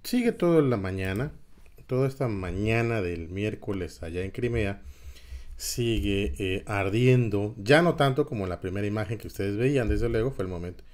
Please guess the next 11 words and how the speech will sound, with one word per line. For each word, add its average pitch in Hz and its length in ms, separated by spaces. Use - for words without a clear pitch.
Pero 117 460
esas 104 260
son 110 160
imágenes 110 480
que - 100
están 95 300
subiéndose 101 500
a 87 60
las 80 100
redes 92 240
sociales 107 680